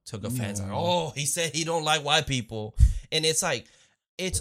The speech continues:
Speaker 1: always like, bro, he's seeing it in his perspective.
Speaker 2: Mm-hmm.
Speaker 1: You know, he's making movies of his own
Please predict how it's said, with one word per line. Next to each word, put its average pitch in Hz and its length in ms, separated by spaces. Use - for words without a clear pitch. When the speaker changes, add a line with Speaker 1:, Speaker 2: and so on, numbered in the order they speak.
Speaker 1:
always 196 460
like, 135 320
bro, 156 340
he's 160 260
seeing 180 300
it 196 100
in 156 180
his 135 160
perspective. - 760
Speaker 2:
Mm-hmm. 117 400
Speaker 1:
You 113 80
know, 117 160
he's 131 220
making 151 280
movies 147 320
of 113 140
his 117 180
own 117 160